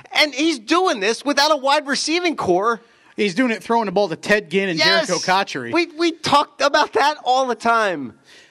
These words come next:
Speaker 2: This is, this is the end of, of the thing from the Charlotte Observer. Cam says, "Whether you win, lose, or draw, people are gonna talk. Now, the true fans, they know what's up. They're gonna be supportive whatever happens. But people are gonna judge and have their own opinion on certain things that I don't control ov-,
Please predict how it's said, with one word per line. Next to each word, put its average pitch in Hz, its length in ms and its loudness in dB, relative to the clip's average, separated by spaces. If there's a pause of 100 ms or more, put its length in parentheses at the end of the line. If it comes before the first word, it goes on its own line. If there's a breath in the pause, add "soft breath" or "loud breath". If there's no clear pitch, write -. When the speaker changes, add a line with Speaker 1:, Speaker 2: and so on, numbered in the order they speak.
Speaker 2:
This 226 220 0
is, 226 180 -6
this 226 260 0
is 240 140 -2
the 208 220 0
end 175 160 0
of, 147 180 -6 (100)
of 143 280 -2 (340)
the 151 140 -2
thing 147 220 -2
from 156 120 -4
the 156 80 -2
Charlotte 156 340 0
Observer. 123 440 -6 (480 soft breath)
Cam 220 240 0
says, 180 260 -2
"Whether 196 220 0
you 190 100 -2
win, 220 220 -2
lose, 214 160 -2
or 202 60 -6
draw, 175 200 0
people 180 300 -6
are 165 60 -2
gonna 156 180 -2
talk. 123 360 -4 (500)
Now, 165 120 -2
the 170 80 0
true 262 180 -2
fans, 196 340 -2
they 185 120 0
know 202 140 0
what's 196 180 -2
up. 127 240 -4
They're 165 140 -2
gonna 208 180 0
be 202 80 -4
supportive 175 380 -4
whatever 160 280 0
happens. 127 460 -4 (340 soft breath)
But 156 140 -2
people 247 240 0
are 240 60 -2
gonna 214 240 -2
judge 175 360 0
and 156 100 -4
have 170 200 0
their 165 120 -2
own 165 140 -2
opinion 202 360 -4
on 170 120 -4
certain 185 280 -6
things 165 240 -4
that 143 100 2
I 151 80 0
don't 170 180 -6
control 160 580 -4
ov-, 143 120 -12